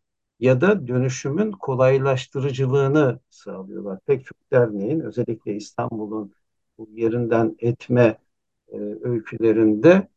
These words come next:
kolaylaştırıcı olduğunu görüyoruz. Ne yazık ki,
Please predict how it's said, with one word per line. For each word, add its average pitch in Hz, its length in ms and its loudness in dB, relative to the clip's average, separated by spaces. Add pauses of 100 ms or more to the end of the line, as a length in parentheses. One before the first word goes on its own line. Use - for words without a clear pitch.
(180)
kolaylaştırıcı 127 960 0
olduğunu 113 380 -6
görüyoruz. 113 560 -2
Ne 113 180 0
yazık 123 360 0
ki, 131 260 2